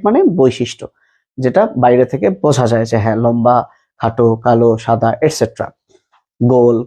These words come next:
কুচকানো। আর ফিনোটাইপের জন্য যে এক জোড়া জিন, তাদেরকে আমরা বলি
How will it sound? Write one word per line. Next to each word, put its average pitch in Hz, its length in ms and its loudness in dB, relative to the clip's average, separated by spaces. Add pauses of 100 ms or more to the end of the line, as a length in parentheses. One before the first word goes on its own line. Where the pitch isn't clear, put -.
কুচকানো। 123 440 -2 (920)
আর 113 100 4 (180)
ফিনোটাইপের 208 640 2
জন্য 190 140 2 (140)
যে 165 60 4 (160)
এক 131 160 2
জোড়া 143 280 2
জিন, 233 140 2 (180)
তাদেরকে 123 360 -2
আমরা 120 200 -2
বলি 208 160 0